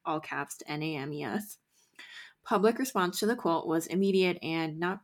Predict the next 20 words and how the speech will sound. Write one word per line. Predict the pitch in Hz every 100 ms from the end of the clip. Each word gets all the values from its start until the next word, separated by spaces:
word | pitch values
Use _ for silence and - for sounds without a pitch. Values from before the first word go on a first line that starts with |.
| _
um, | 185 170 156 156
not | 202 196
too | 233
long | 226
after, | 165 147 165 208 220 - - -
people | 208 208 202
in | 185
cities | 202 196 175 175
that | 175 -
were | 170
majorly | 160 160 175 170 156
affected | - 233 240 214
by | 220
aids | - 175 175 -
were | 170
sending | 185 180 180 175 175
their | 170
panels | 170 170 160 160 -
to | - 302
names, | 320 175 190 233